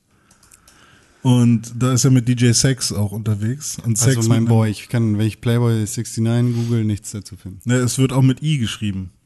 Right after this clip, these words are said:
Speaker 2: Ah, ist gut, dass du das mal sagst.
Speaker 1: Playboy.
Speaker 2: Richtig
Speaker 1: sozusagen.
Speaker 2: geschrieben.
Speaker 1: Du kannst auch auf meine Facebook-Seite gehen.
Speaker 2: Nee.
Speaker 1: Da habe ich die beiden Sachen geteilt.
Speaker 2: Meine ich.
Speaker 1: Dann mach's halt nicht.
Speaker 2: Aber auch mit I finde ich nicht.
Speaker 1: Warum denn nicht?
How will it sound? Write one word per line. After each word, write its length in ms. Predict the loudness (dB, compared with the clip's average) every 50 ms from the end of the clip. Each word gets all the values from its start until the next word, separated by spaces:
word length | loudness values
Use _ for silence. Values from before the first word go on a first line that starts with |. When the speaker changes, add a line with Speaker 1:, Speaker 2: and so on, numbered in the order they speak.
| _ _ _ -4
Speaker 2:
Ah, 160 | -2 -2 -2
ist 180 | -2 -4 -6
gut, 200 | -8 -8 -6 -6
dass 120 | -6 -6 -6
du 80 | -6
das 200 | -6 -6 -6 -6
mal 140 | -4 -4 -4
sagst. 360 | -4 -6 -8 -10 -14 -18 _
Speaker 1:
Playboy. 960 | -6 -2 0 0 0 0 0 0 0 0 0 0 -2 -2 -4 -4 -6 -6 -8 -12 -14 -20 _ _ _ _ _ _ _ _ _ _ _ -6
Speaker 2:
Richtig 280 | -6 -6 -4 -6 -8 -6
Speaker 1:
sozusagen. 280 | -4 -4 -4 -4 -4
Speaker 2:
geschrieben. 260 | -4 -4 -4 -4 -2
Speaker 1:
Du 80 | 0 2
kannst 220 | 2 2 2 2
auch 80 | 0 0
auf 100 | 0 2
meine 240 | 2 4 4 2 2
Facebook-Seite 720 | 2 0 0 0 0 -4 -6 -4 -2 -2 -2 0 -2 -2 -4
gehen. 340 | -4 -4 -4 -2 -2 -2 -2
Speaker 2:
Nee. 280 | -2 -2 0 0 0 0
Speaker 1:
Da 140 | 2 2 4
habe 140 | 4 2 0
ich 100 | -2 -4
die 200 | -4 -4 -4 -4
beiden 320 | -4 -4 -6 -4 -4 -4
Sachen 260 | -4 -4 -4 -4 -6
geteilt. 580 | -6 -6 -6 -4 -4 -2 -2 -2 -4 -6 -8 -8
Speaker 2:
Meine 260 | -6 -6 -4 -4 -6 -8
ich. 160 | -12 -16 _ _ _ _ _ _ _ _
Speaker 1:
Dann 100 | -8 -6
mach's 300 | -4 -4 -4 -6 -6 -6
halt 160 | -8 -6 -4 -4
nicht. 300 | -4 -4 -4 -6 -6 -4
Speaker 2:
Aber 200 | -4 -2 -2 -2
auch 100 | -2 -2
mit 160 | -2 -2 -2 -2
I 140 | -4 -6 -6
finde 240 | -6 -8 -8 -8 -8
ich 60 | -10
nicht. 180 | -12 -14 -16 _ _ _ _ _ _ _ _ _ _ _ _ _
Speaker 1:
Warum 280 | -14 -10 -6 -6 -4 -2
denn 120 | -2 -2
nicht? 300 | -2 -2 -4 -6 -10 -18